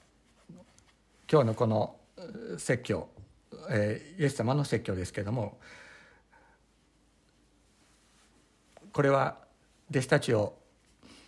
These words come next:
無線徒歩伝道旅行に使わす、その説教の時の最後の言葉として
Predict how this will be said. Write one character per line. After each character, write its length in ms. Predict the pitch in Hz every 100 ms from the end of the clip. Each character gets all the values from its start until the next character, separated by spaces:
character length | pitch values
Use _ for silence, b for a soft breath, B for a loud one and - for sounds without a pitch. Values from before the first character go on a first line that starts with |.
| B _ _ -
無 120 | 123
線 280 | 120 139 131
徒 80 | 127
歩 120 | 135
伝 220 | 127 127
道 160 | 131 127
旅 160 | 135
行 220 | 127 123
に 160 | 127 131
使 200 | - 120
わ 140 | 120
す、 160 | 120 - _ _ _ _
そ 180 | - 123
の 100 | 123
説 240 | 120 135 -
教 160 | 123
の 140 | 117 117
時 220 | 120 165
の 200 | 147 -
最 240 | - 131
後 100 | 113
の 120 | 104
言 120 | 107 107
葉 180 | 120 117
と 120 | 123
し 80 | -
て 360 | 190 190 -